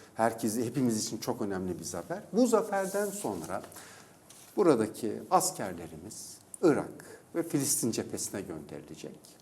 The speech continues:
Gönderilecek ama tabii araçlar için, yani otomobiller için, kamyonlar için lastik lazım. Lastik nasıl alınacak?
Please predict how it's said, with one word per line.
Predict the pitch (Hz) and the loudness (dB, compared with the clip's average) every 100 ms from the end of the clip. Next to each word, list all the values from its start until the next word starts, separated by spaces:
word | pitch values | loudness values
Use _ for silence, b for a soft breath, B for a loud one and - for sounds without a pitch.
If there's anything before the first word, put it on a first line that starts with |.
| - B B B | -20 B B B
Gönderilecek | - 156 190 208 226 254 247 | 4 6 4 0 0 0 0
ama | 233 233 240 254 294 - - - - - - | 2 2 2 0 -4 -16 -20 -20 -20 -20 -2
tabii | 196 170 180 - | 2 6 6 8
araçlar | 165 160 - 170 156 | 8 6 4 2 2
için, | 147 135 131 | 0 -4 -2
yani | 127 117 | -2 -2
otomobiller | 120 - 120 110 107 110 | -2 -2 0 2 4 4
için, | 107 - - 98 98 - | 4 0 -2 -2 -2 2
kamyonlar | 113 113 113 117 120 | 4 4 2 2 0
için | 95 - 180 - 139 | -2 -4 -6 -2 8
lastik | 143 - - - | 10 10 2 0
lazım. | 95 85 110 147 180 - B B B B B B B | -2 -2 -2 -4 -6 -10 B B B B B B B
Lastik | 180 160 - 220 | 6 6 4 6
nasıl | 190 185 131 | 10 10 8
alınacak? | 98 90 82 80 147 | 2 0 -4 -2 -2